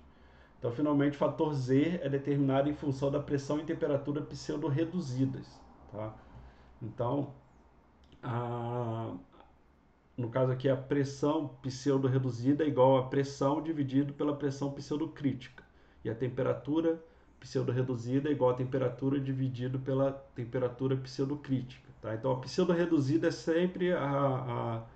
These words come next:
essa razão da temperatura e a pseudocrítica.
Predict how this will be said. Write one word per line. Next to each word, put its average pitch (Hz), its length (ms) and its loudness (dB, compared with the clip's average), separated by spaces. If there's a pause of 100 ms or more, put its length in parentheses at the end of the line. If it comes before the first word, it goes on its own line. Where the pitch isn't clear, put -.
(600)
essa 117 200 2
razão 120 600 4 (240)
da 101 380 -8 (600)
temperatura 131 920 0
e 123 120 2
a 123 60 6
pseudocrítica. 131 840 -4